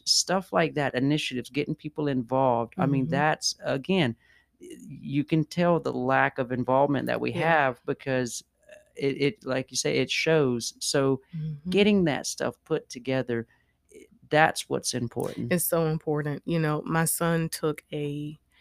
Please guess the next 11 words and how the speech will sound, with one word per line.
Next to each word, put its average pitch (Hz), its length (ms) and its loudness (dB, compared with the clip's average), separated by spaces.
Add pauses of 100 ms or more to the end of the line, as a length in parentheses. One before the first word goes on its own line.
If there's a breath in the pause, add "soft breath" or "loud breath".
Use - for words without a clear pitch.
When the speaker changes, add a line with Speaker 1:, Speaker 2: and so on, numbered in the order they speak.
(240 soft breath)
Speaker 2:
finance 160 480 -2
class 147 480 -4
this 160 280 -2
year, 170 180 -4
well, 151 260 -2
this - 140 -4
past 156 340 -2
semester. 151 640 0 (420 loud breath)
Um, 147 140 -2
it 147 120 -2
was - 360 -2